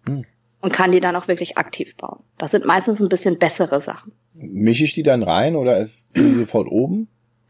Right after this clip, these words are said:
Speaker 2: Nee, ich
Speaker 1: Oder?
Speaker 2: darf den mir eh die ganze Zeit durchgucken.
Speaker 1: Ah, okay.
Speaker 2: Also es ist nichts, was ich ziehe, sondern ich kann ganz gezielt sagen, "Ich möchte das bauen, ich möchte das bauen." Und es ist auch immer unterschiedlich.
Speaker 1: Aber
Speaker 2: Ja,
Speaker 1: welche
Speaker 2: also
Speaker 1: ich dann
Speaker 2: mal
Speaker 1: rüberhole, das ist Zufall?
Speaker 2: Nee, das darfst du auch dir aussuchen.
Speaker 1: Ah, okay.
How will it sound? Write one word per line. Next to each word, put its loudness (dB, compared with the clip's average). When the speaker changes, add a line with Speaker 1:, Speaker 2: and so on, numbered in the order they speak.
Speaker 2:
Nee, 4
ich 2
Speaker 1:
Oder? 4
Speaker 2:
darf -2
den -4
mir 2
eh 2
die -4
ganze 0
Zeit -6
durchgucken. -6
Speaker 1:
Ah, -4
okay. -12
Speaker 2:
Also 2
es 2
ist 0
nichts, 4
was -2
ich -6
ziehe, 4
sondern 0
ich -8
kann -2
ganz 0
gezielt 0
sagen, -2
"Ich 0
möchte -2
das 0
bauen, 2
ich -6
möchte -2
das -2
bauen." 2
Und 4
es 0
ist 4
auch 2
immer 2
unterschiedlich. -4
Speaker 1:
Aber 2
Speaker 2:
Ja, 2
Speaker 1:
welche 2
Speaker 2:
also -2
Speaker 1:
ich -4
dann 6
Speaker 2:
mal 4
Speaker 1:
rüberhole, 0
das -8
ist -12
Zufall? -8
Speaker 2:
Nee, 4
das -2
darfst -4
du 0
auch 0
dir 0
aussuchen. -4
Speaker 1:
Ah, -8
okay. -14